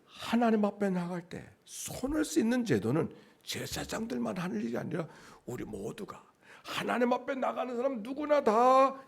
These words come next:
이렇게 손을 씻는 일을 해야 된다고 하는 것이 교회 규칙이 만들어진 거예요. 바로 여기 제-, 이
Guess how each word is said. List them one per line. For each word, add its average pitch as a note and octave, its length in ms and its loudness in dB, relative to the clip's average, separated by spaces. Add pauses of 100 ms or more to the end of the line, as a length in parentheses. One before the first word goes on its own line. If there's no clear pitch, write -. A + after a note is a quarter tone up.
(120)
이렇게 C#4+ 400 0
손을 A4+ 400 0
씻는 D#4+ 480 -2
일을 F#3 440 2 (140)
해야 - 200 2
된다고 D3 420 0 (240)
하는 C#4 200 4
것이 - 240 0
교회 A3 320 2 (360)
규칙이 - 500 -2
만들어진 - 720 -6
거예요. - 160 -20 (2000)
바로 D4+ 280 8
여기 B3+ 460 8 (280)
제-, - 320 -4
이 G3+ 80 -6